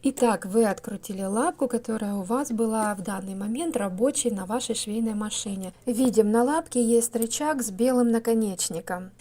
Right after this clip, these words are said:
Его нужно положить сверху на винт, который расположен на игловодителе. На этой лапке, как и на всех других, есть обниматели для стержня,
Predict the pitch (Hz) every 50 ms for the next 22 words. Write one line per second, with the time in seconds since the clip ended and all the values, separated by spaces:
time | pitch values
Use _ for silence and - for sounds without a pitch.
0 | - - - 226 247 233 240 233 220 220 226 214 220 220 208 - 214 208 214 214
1 | 202 214 214 202 - - - 202 214 208 214 240 - - 240 208 208 208 202 190
2 | 180 196 202 226 247 - - - 247 247 233 226 220 214 208 202 202 202 - -
3 | - 208 202 220 254 294 320 311 320 302 262 220 208 208 202 208 247 233 262 247
4 | 240 226 226 226 220 175 202 196 - - - 175 180 185 - 202 - _ _ _
5 | _ - - - _ _ - - 226 214 208 196 202 202 208 220 - 294 302 294
6 | 285 285 277 277 - - 262 247 - 262 247 247 240 220 214 220 208 - - 240
7 | 247 233 233 208 226 247 214 220 254 285 320 339 - - - 262 254 240 214 220
8 | 233 233 226 220 - 202 185 185 208 214 214 226 285 320 330 320 - 277 247 240
9 | 233 180 190 226 254 277 269 269 - - - - 233 226 214 190 180 170 196 202
10 | 240 302 349